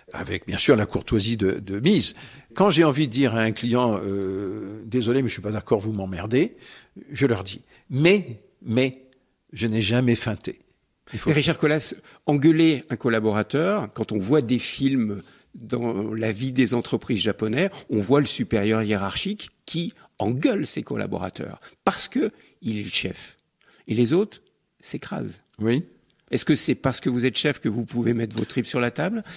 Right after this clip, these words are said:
Speaker 1: Non, non, non, non. Pas, dans, alors, pas seulement avec des collaborateurs, mais quand je parle, par exemple, de clients, là, vous êtes dans une relation d'égal à égal, voire vous avez un supérieur en face de vous,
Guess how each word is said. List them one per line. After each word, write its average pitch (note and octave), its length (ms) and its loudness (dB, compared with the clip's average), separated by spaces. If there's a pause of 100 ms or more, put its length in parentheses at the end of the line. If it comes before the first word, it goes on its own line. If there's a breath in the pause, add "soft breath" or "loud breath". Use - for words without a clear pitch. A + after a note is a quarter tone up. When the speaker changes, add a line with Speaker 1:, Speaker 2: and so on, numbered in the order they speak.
Speaker 1:
Non, F3 200 6
non, F#3+ 320 6
non, C#3 140 2
non. D#3+ 280 2
Pas, A2 160 2
dans, G#2+ 340 0
alors, G#2+ 260 -4
pas C3 100 4
seulement B2+ 260 2
avec A2+ 120 2
des A2+ 80 0
collaborateurs, C#3 500 0
mais D3 80 0
quand B2+ 140 0
je A2 100 -2
parle, A2+ 220 0
par F#2+ 100 -6
exemple, G#2 240 -2
de F#2 60 -2
clients, A#2 400 0
là, G2+ 80 0
vous G2 220 -4
êtes F2+ 80 -4
dans G2+ 100 -4
une G#2+ 160 -2
relation G#2 540 0 (340 loud breath)
d'égal A2 400 2
à G2+ 80 0
égal, G#2+ 340 2
voire A#2 600 4
vous G2+ 220 -4
avez G#2 120 0
un G2 60 -2
supérieur G#2+ 420 -2
en F#2+ 60 -8
face F#2+ 220 -6
de G#2 80 -4
vous, G3+ 260 2